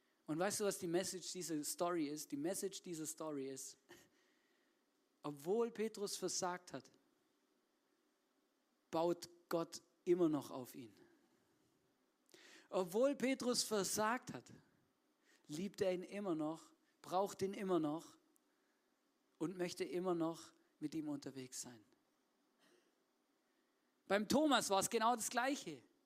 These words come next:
Thomas ist bekannt als der Zweifler. Warum? Weil er nicht geglaubt hat, dass Jesus auferstanden ist. Er war irgendwie an dem einen Moment, wo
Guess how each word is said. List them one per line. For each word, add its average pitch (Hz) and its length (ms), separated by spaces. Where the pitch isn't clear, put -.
Thomas 277 680
ist 185 240
bekannt 214 460
als 160 300
der 147 180
Zweifler. 240 760
Warum? 240 460
Weil 240 140
er 285 100
nicht 311 220
geglaubt 302 500
hat, 254 140
dass 233 160
Jesus 254 360
auferstanden 220 800
ist. 147 300
Er 285 140
war 294 120
irgendwie 311 260
an 277 140
dem 285 140
einen 349 340
Moment, 285 540
wo 262 260